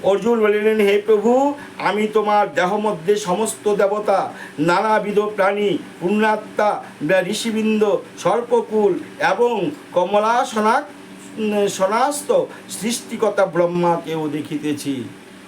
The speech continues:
যখন শ্রীকৃষ্ণ ভগবান তাকে দিব্য জ্ঞান দিলেন, দিব্য জ্ঞান দেওয়ার পরে অর্জুন বলছে, "হে প্রভু, হে, উম, হে প্রভু, আমি দেহ মধ্যে সমস্ত দেবতা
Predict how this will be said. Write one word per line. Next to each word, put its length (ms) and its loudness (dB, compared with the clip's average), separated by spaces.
যখন 280 2
শ্রীকৃষ্ণ 480 -8
ভগবান 460 0
তাকে 220 -2
দিব্য 480 -2
জ্ঞান 220 0
দিলেন, 340 0
দিব্য 320 0
জ্ঞান 240 0
দেওয়ার 360 2
পরে 200 0
অর্জুন 380 0
বলছে, 300 0
"হে 240 0
প্রভু, 440 2
হে, 340 2
উম, 180 0
হে 200 4
প্রভু, 460 2
আমি 360 0
দেহ 280 0
মধ্যে 440 0
সমস্ত 540 -4
দেবতা 520 -2